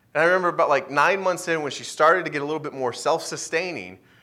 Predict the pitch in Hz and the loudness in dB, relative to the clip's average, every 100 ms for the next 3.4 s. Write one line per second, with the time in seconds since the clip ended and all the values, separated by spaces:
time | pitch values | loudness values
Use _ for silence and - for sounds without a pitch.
0 | _ 156 156 123 120 156 220 - - 147 | _ -2 0 0 -2 -2 -2 -8 -10 -4
1 | 170 294 - 139 120 120 113 151 330 339 | -2 -4 -8 -6 -2 -2 -4 -6 -8 -8
2 | 220 233 220 214 208 196 214 214 208 165 | -12 -12 -4 -2 -2 -4 -8 -6 -6 -4
3 | 143 415 392 - | -2 -4 -4 -10